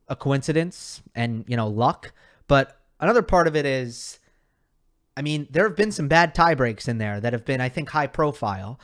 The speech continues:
Uh, and there are some very important tiebreaks that he has lost, such as the fifth set tiebreak against Thiem at the Australian Open in twenty nineteen. Next year, twenty twenty, he loses a third set tiebreak to Tsitsipas where he blew a couple of overheads and he shouldn't have lost that one.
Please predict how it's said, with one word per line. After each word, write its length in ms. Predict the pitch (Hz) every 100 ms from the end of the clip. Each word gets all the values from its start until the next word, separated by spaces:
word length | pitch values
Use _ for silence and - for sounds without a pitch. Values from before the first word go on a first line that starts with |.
| - _ _ -
Uh, 220 | 117 120
and 200 | 120 117
there 140 | 143
are 80 | 147
some 240 | - 139
very 240 | 131 170 165
important 420 | 139 165 139 120
tiebreaks 400 | 147 143 131 117
that 120 | 120
he 80 | 120
has 120 | 113
lost, 380 | 107 135 117 -
such 160 | 123 123
as 100 | -
the 80 |
fifth 280 | - - 135
set 220 | - 123
tiebreak 520 | - 127 117 113 110 - _ _ _
against 580 | 127 120 113 104 - -
Thiem 400 | - 175 175 190 - _ _ -
at 140 | 139 -
the 100 | 139
Australian 480 | 135 - 139 139
Open 340 | 139 139 156 156
in 320 | 127 117 110
twenty 380 | - 131 117 110
nineteen. 800 | 107 127 165 - 127 131 185 226 _ _ -
Next 320 | 135 160 -
year, 340 | 123 127 165 - _ _
twenty 300 | - 135 120
twenty, 400 | - 160 160 131
he 160 | 120 123
loses 340 | 131 127 117
a 80 | 113
third 340 | - 165 190
set 220 | - -
tiebreak 380 | - 123 113 110
to 80 | 110
Tsitsipas 560 | - 202 139 - 120 -
where 300 | 123 120 117 - _
he 160 | - 120
blew 320 | 110 135 160
a 40 |
couple 320 | 123 147 - 110
of 60 |
overheads 720 | 117 190 190 - 107 107 135
and 100 | 110
he 60 | 110
shouldn't 240 | - 131
have 60 | 113
lost 260 | 110 104
that 240 | 131 156 -
one. 300 | 107 101